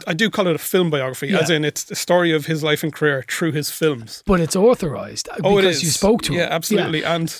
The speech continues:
Speaker 2: Was that always your plan? 'Cause I know you spoke to all these people who've worked with him, from cinematographers to all sorts of people, but
Speaker 1: Yeah.
Speaker 2: were you always hoping to get him, or was it a lucky accident?
Speaker 1: Well, I kinda went into it expecting that I wouldn't get him,
Speaker 2: Yeah.
Speaker 1: because at the time I started it, I knew he was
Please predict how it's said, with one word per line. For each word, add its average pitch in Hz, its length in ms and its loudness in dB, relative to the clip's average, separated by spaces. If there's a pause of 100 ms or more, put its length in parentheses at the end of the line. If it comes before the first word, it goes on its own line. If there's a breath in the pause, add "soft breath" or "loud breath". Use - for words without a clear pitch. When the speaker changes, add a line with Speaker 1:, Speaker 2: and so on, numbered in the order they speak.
Speaker 2:
Was 208 240 4
that 294 180 6
always 285 360 6
your 240 100 2
plan? 240 260 2
'Cause 165 160 -2
I 170 60 2
know 220 160 4
you 262 100 4
spoke 214 260 2
to - 60 -2
all 190 200 0
these 175 220 -4
people 165 440 -4
who've 139 260 -4
worked 175 320 0
with 170 140 0
him, 156 100 -2
from 135 180 -6
cinematographers 165 1000 0
to 135 260 -6 (160)
all 190 220 4
sorts 175 260 0
of 131 60 -10
people, 156 260 0
but 190 220 2
Speaker 1:
Yeah. - 140 -14
Speaker 2:
were 185 120 2
you 175 180 4
always 269 280 4
hoping 277 240 2
to 269 80 0
get 269 180 2
him, 254 160 2
or 226 100 2
was 175 160 0
it 170 80 0
a 165 60 -2
lucky 165 380 -2
accident? - 600 -8
Speaker 1:
Well, 214 120 0
I 240 80 2
kinda 233 260 2
went 185 220 2
into 196 240 0
it 156 60 0
expecting 165 460 -2
that 143 120 -2
I 135 40 -6
wouldn't 170 280 -2
get 135 160 -4
him, 185 40 -4
Speaker 2:
Yeah. 165 160 0
Speaker 1:
because 160 580 0
at 160 200 -8
the 165 80 -6
time 180 240 0
I 165 60 0
started 170 420 0
it, 127 180 -4
I 156 100 -2
knew 156 200 -2
he 143 140 -6
was 135 220 -8